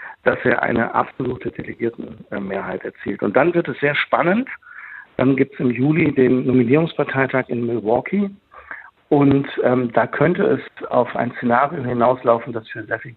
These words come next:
Gift in der Partei sorgen könnte. Wenn nämlich tatsächlich Bernie Sanders im ersten Wahlgang die absolute Delegiertenmehrheit verfehlt, kommt es im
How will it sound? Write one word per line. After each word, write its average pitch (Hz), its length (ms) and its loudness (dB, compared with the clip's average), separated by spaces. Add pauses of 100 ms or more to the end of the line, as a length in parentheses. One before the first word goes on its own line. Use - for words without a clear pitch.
Gift - 340 0
in 196 120 -4
der - 80 -2
Partei 139 520 -2
sorgen - 300 -2
könnte. 143 420 -4 (520)
Wenn 135 240 2
nämlich 143 300 2
tatsächlich 135 580 0 (120)
Bernie 127 400 0
Sanders 123 360 0
im 117 120 -6
ersten 110 380 -4
Wahlgang 113 520 0 (600)
die - 120 0
absolute 127 640 -2
Delegiertenmehrheit 113 1400 0 (220)
verfehlt, 127 540 0 (720)
kommt 143 260 0
es 139 140 -6
im 120 100 -6